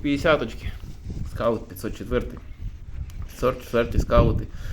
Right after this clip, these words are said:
В нас зараз знов таки стоїть дев'ять чотириста. Були дев'ять, ціна вже зросла,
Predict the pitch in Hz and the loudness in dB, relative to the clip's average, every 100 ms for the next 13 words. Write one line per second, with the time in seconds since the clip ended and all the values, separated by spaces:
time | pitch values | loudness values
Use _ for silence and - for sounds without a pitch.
0 | - - - - - 107 120 117 - 98 | -2 -2 -4 -6 -2 2 4 2 -2 -2
1 | 101 107 95 - 101 123 143 - - - | 2 4 2 -4 0 0 0 -2 -2 -2
2 | - 107 110 90 98 98 95 - 76 - | 2 2 2 2 2 2 0 -2 -2 -8
3 | - 90 110 113 95 123 180 165 160 - | -6 -4 0 0 2 2 4 2 -2 -6
4 | - 95 101 139 120 110 117 98 95 90 | -10 -4 0 0 0 0 0 0 -4 -4
5 | 80 | -4